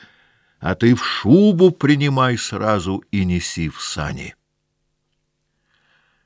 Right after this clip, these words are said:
Лакей принес женский лисий салоп. «Дурак, я тебе сказал, соболей!»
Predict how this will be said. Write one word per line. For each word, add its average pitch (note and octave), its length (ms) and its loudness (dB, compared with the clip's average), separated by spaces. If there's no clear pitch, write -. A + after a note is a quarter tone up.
Лакей A#2+ 400 0
принес B2+ 520 0
женский B2 840 -2
лисий F2 840 -2
салоп. C#2 520 -8
«Дурак, E2+ 640 -2
я F#2+ 120 -2
тебе F#2+ 220 -4
сказал, G2+ 420 0
соболей!» F2 880 -2